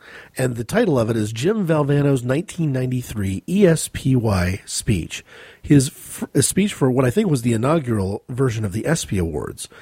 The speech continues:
and it's give or take exactly ten minutes long. It is more or less the entire speech. And again, <clears throat> this is a man who is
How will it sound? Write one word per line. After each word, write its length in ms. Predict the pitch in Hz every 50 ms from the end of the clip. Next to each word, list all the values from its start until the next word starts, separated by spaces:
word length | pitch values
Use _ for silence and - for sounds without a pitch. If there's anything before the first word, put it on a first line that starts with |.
| - - - - - - -
and 200 | - 120 117 113
it's 220 | 120 117 - - -
give 180 | - 143 147
or 40 | 147
take 180 | - 147 131 117
exactly 400 | 117 110 120 113 107 - 123 110
ten 200 | - 113 104 95
minutes 280 | 95 92 90 - -
long. 300 | 101 92 85 82 78 - - - - - - - - - _ -
It 100 | 170 170
is 140 | 180 156 143
more 200 | 160 185 190 175
or 40 |
less 220 | 156 156 151 151 -
the 120 | - 135
entire 380 | 123 117 117 127 123 110 101 104
speech. 440 | - - - 92 80 76 - - - - - - - _ _ _
And 240 | - 127 120 120 117
again, 400 | 131 139 139 117 95 87 87 - - _
<clears throat> 60 | -
this 360 | - 117 131 147 175 175 -
is 120 | 175 147
a 40 | 151
man 260 | 147 139 123 117 113
who 180 | 117 120 110 107
is 140 | 101 95 -